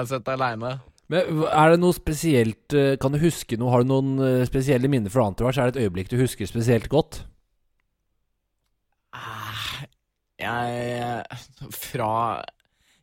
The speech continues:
Speaker 1: i den episoden som vi har sett på, eller
Speaker 2: Nei, bare sånn
Speaker 1: generelt?
Speaker 2: generelt, sånn ellers.
Speaker 1: Nei, jeg, jeg synes jo at, eh, Ari er jo fet gjennom hele serien.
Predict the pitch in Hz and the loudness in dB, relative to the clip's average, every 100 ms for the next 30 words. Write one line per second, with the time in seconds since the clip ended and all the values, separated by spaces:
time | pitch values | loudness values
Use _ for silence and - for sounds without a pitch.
0 | - 135 135 127 135 127 143 107 113 113 | -6 -2 0 -2 -2 -4 -4 -4 -6 -6
1 | 127 117 110 113 - 170 190 190 180 180 | -6 -6 -6 -6 -6 -6 -4 -4 0 4
2 | 190 143 120 127 113 117 110 185 151 131 | 6 6 4 2 2 2 2 0 -2 0
3 | 107 127 - - _ _ _ _ _ _ | -2 -4 -6 -16 _ _ _ _ _ _
4 | _ _ _ _ _ _ _ _ _ _ | _ _ _ _ _ _ _ _ _ _
5 | - - 87 135 139 147 131 147 160 156 | -12 -6 -4 -2 0 0 0 -2 -2 -2
6 | 110 165 - - 160 135 123 - 175 185 | -4 -4 -6 -4 -4 -4 -8 -6 -4 -6
7 | 165 - 135 131 _ 139 139 139 143 143 | -8 -8 -8 -8 _ -6 -4 -4 -6 -6
8 | 143 143 - 107 107 110 123 127 127 131 | -8 -8 -8 -4 -4 -2 -4 -4 -4 -4
9 | - - 87 87 101 110 113 - - - | -6 -6 -6 -6 -6 -8 -8 -12 -18 -12
10 | 98 101 - _ 113 110 104 90 95 104 | -10 -10 -12 _ -10 -6 -6 -8 -10 -8
11 | 113 120 - 123 101 67 73 101 104 104 | -10 -12 -8 -6 -6 -10 -8 -6 -6 -6
12 | 101 76 87 113 | -10 -8 -6 -6